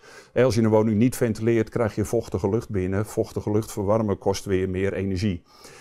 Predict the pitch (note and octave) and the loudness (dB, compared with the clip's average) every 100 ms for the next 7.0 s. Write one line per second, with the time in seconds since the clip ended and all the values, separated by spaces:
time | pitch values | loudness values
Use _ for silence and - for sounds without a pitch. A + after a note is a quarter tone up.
0 | - - - - F#2+ F#2 F2+ G#2 A#2 G2+ | -20 -20 -18 0 4 6 4 2 2 0
1 | A2 G#2+ G#2+ C3 G#2 G#2+ G2 G2 G2 F#2+ | 2 2 4 4 2 0 0 2 2 2
2 | F2 D2+ _ _ - - _ - D3+ C3 | 0 -4 _ _ -20 -20 _ -2 2 4
3 | G2+ G2 F#2+ F#2 F2+ G2 - G#2 F#2 - | 2 0 2 0 -2 -4 2 2 2 -4
4 | - G2 F2 E2+ G#2 A2+ A2+ B2+ B2+ C#3 | -10 -4 -2 -2 -2 0 2 2 2 2
5 | C3+ - A#2 A#2 A#2 A2+ G#2 A2+ G#2 G#2 | 2 2 2 2 2 2 2 4 4 6
6 | G2+ G2 - - - _ _ - F#2 | 6 4 0 -20 -20 _ _ -4 -4